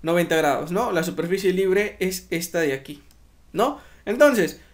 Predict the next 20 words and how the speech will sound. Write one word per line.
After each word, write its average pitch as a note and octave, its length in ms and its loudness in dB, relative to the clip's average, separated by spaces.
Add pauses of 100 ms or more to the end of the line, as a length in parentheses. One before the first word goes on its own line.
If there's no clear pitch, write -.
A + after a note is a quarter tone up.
(120)
tengo D#4+ 280 2
por C4 100 8
acá B3+ 220 6
yo B3+ 400 4 (100)
esta A#3+ 300 2
medida G#3 340 4
vertical, G3+ 560 2
el F3+ 160 0
cual G3 320 4
es G3 320 2
el E3+ 340 2
H G3+ 320 4
sub D3+ 200 -6
C. - 220 -8 (440)
Esto C#4+ 240 0
es A#3+ 60 2
lo G#3 100 2
que G3 120 0
yo G3+ 100 8
requiero, F3+ 400 -2